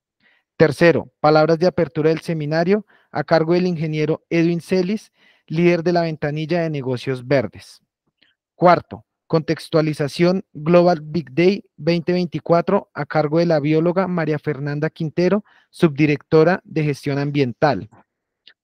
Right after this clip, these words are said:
Quinto, ponencia Descubriendo las aves del territorio a cargo de Marta del Campo, coordinadora de la iniciativa Latinoamérica y el Caribe. Sexto, ponencia Finca Suacié,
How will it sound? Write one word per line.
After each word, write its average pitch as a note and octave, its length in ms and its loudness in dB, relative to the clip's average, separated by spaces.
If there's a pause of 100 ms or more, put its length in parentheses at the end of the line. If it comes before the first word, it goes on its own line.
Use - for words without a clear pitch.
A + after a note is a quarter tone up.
(160)
Quinto, F#3 480 0 (380)
ponencia F#3 640 2
Descubriendo E3+ 840 0
las F3+ 240 0
aves D#3 260 -2
del D#3 200 -6
territorio E3+ 680 2 (460)
a D3+ 160 -4
cargo E3 500 2
de D#3 180 -4
Marta D3+ 420 -2
del C#3+ 200 -4
Campo, - 640 -4
coordinadora C#3+ 680 -2
de E3+ 60 0
la F3 80 -2
iniciativa C#3+ 540 -6
Latinoamérica D3 760 -4
y C3+ 80 -2
el A#2+ 140 -6
Caribe. A#2 480 -4 (420)
Sexto, - 640 0
ponencia F3+ 640 2 (420)
Finca G3 360 4
Suacié, F#3 580 -2